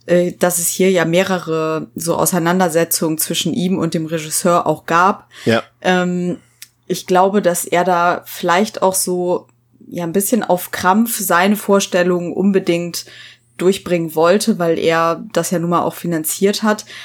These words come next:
Speaker 1: aber dass das vielleicht auch nicht immer das war, was dem Film gut getan hat. Ähm, als Beispiel möchte ich nur die Musik von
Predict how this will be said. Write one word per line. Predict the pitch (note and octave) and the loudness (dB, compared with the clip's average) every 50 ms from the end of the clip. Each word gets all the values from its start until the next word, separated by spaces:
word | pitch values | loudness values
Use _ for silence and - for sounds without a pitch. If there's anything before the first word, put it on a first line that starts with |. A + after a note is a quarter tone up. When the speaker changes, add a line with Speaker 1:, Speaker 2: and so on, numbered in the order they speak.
| - - | -20 -8
Speaker 1:
aber | _ F3 E3+ F3+ F3+ | _ 0 2 2 2
dass | F3+ F#3 F3+ | 2 0 0
das | - F#3+ F#3 F#3 - - - - - _ _ _ _ _ _ | 0 0 2 2 0 0 -2 -6 -10 _ _ _ _ _ _
vielleicht | - - - F3+ F3+ F3 G3 A3 A3 - - | -14 -6 0 2 4 4 4 4 0 -2 -2
auch | F#3 F#3+ F#3 - | -2 -2 0 2
nicht | F#3+ G#3 C4 C4+ - - - - | 2 2 2 2 -2 -10 -2 2
immer | A#3 C4+ C4+ A#3 | 2 4 4 4
das | G#3 G3+ G3+ - - | 2 2 0 0 0
war, | G3 G3 G3 | 0 0 2
was | G3 G3+ G3 - | 0 -2 -2 0
dem | - G3 F#3+ F#3 | 0 0 0 0
Film | - - - G#3+ G3 F#3+ F#3+ F#3+ F#3 | -4 -2 2 2 4 4 2 0 -4
gut | - - B3+ C4+ - | 0 0 0 0 0
getan | - A3 - - E3+ D#3 D#3 D#3+ E3 | -2 -2 -2 0 0 0 0 0 0
hat. | F3 E3+ A3 - - - - - - - - _ _ | 0 0 0 0 -6 -12 -16 -20 -20 -20 -20 _ _
Ähm, | - E3+ F3 E3+ E3+ F3 F3 E3+ - - _ _ - - | -2 0 0 0 -2 -4 -6 -6 -8 -10 _ _ -4 -2
als | F3 F3 - | -2 -2 2
Beispiel | - F3+ F#3+ F#3 - - G3 | 2 2 2 2 2 0 2
möchte | F3+ F#3+ G3+ - - | 2 0 0 0 -2
ich | G3 - - - | -2 -2 -2 -4
nur | F#3+ F#3+ F#3+ | -2 -2 -2
die | F3+ F#3 F#3+ F#3 F3+ F3+ F3 - | -2 -2 -6 -6 -8 -10 -10 -6
Musik | F3 F#3 F3+ F3+ G#3 G#3 G#3 | -6 -4 -2 -2 -4 -4 -4
von | - - F#3+ F3+ F3 F3 F3 | -6 -4 -2 -2 -2 -4 -8